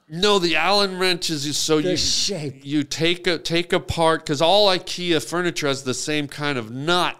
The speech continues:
Speaker 1: that takes the Allen wrench, and so you can reorganize them, and then you can spread your lover out all crooked and make incredible positions. So, A,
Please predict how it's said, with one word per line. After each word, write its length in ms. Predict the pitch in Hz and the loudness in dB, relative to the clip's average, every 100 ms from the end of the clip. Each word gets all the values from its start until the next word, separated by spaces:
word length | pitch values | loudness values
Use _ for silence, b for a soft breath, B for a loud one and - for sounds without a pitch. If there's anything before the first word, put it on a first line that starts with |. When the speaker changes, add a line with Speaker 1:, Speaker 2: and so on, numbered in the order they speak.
| 131 | -8
Speaker 1:
that 200 | 131 - | -10 -8
takes 340 | 156 160 156 | -6 -6 -6
the 160 | - 131 | -6 -2
Allen 360 | 143 165 147 117 | 0 2 2 0
wrench, 280 | 104 - | -8 -10
and 120 | 120 110 | -12 -10
so 120 | 131 | -8
you 240 | 120 139 | -8 -8
can 360 | 135 131 113 113 | -8 -10 -12 -12
reorganize 1120 | 131 175 175 170 143 160 165 151 139 127 127 | -10 -8 -6 -6 0 0 0 -4 -6 -6 -6
them, 180 | 117 123 | -8 -8
and 140 | 120 120 | -10 -10
then 160 | 117 | -10
you 100 | 117 | -10
can 220 | 110 120 | -12 -8
spread 580 | 98 - - 139 147 139 | -4 -6 -4 -4 -2 -2
your 140 | 131 120 | -4 -6
lover 520 | 123 143 131 127 113 | -2 0 -2 -6 -6
out 280 | 120 123 120 | -4 -2 -2
all 180 | 117 107 | -2 -2
crooked 420 | - 139 139 143 | -4 -4 -4 -4
and 160 | 127 110 | -6 -6
make 220 | 113 - | -10 -12
incredible 600 | 107 - 147 143 135 131 | -18 -8 -2 -2 -2 -6
positions. 240 | 113 110 107 | -10 -10 -8
So, 260 | 127 117 | -6 -6
A, 240 | 151 151 | -4 -2